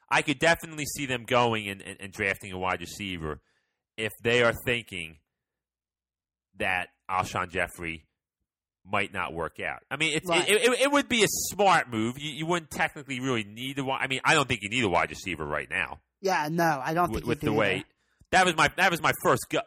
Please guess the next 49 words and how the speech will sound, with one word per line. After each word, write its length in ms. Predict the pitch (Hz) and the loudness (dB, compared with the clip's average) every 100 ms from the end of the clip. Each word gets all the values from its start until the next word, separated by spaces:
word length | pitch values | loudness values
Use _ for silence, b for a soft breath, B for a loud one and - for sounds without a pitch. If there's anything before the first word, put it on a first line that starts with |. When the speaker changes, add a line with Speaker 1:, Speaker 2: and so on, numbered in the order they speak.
| _ | _
Speaker 1:
my, 200 | 139 135 | -2 0
that's 180 | 143 131 | 0 -2
my 140 | 123 | -2
gut 240 | 110 131 104 | 2 0 0
reaction, 500 | 113 113 113 - 78 | 0 0 -2 -6 -12
to 60 | |
be 80 | 80 | -10
totally 400 | - 104 90 85 | -4 -2 -2 -4
honest 320 | 90 90 - | -6 -8 -12
with 160 | 67 - | -14 -16
you, 100 | 69 | -18
man. 160 | 65 65 _ _ _ _ _ _ _ _ - | -16 -18 _ _ _ _ _ _ _ _ -18
Speaker 2:
Mm-hmm. 200 | 160 226 | -14 -10
Speaker 1:
I 40 | |
said, 160 | - - | -4 2
"All 120 | 127 | 4
right, 180 | 113 110 | 4 2
they 100 | 107 | -2
took 220 | - 117 | -6 -8
care 200 | - 110 | -4 -2
of 60 | 104 | 0
what 120 | 104 | -2
they 80 | 98 | -6
needed. 340 | 95 98 113 101 | -8 -8 -8 -4
Now 160 | 101 | -2
they 120 | 101 101 | -2 -4
can 180 | 107 | -8
go, 200 | 101 98 98 | -2 0 0
they 100 | 98 | -2
can, 180 | 98 | -8
they, 120 | 95 90 | -12 -12
they 160 | 98 | -12
can 140 | 107 98 | -12 -12
address 260 | 92 101 - | -6 -6 -6
the 60 | 92 | -8
defense." 440 | 165 - 71 69 | -6 -6 -10 -6
I 60 | 98 | -4
believe 220 | 139 131 | 0 2
I 60 | 110 | 2
texted 400 | 180 - - 87 | 0 -2 -6 -8
you 140 | 78 | -10
that. 200 | 67 64 _ b b b b b | -12 -14 _ b b b b b
Speaker 2:
Yeah. 200 | 202 185 | 2 4
Speaker 1:
But 160 | 143 - | 4 2
the 80 | |
more, 280 | 170 233 190 | 0 2 2
the 120 | 156 | 2
more 240 | 175 254 262 | 0 4 6
I 220 | 185 | 6